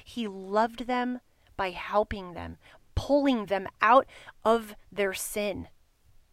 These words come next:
showing them truth. And the truth is, is that he loves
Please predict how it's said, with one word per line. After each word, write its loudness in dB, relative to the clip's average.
showing 4
them 0
truth. -6
And -4
the -2
truth 0
is, 4
is -4
that 2
he -6
loves 6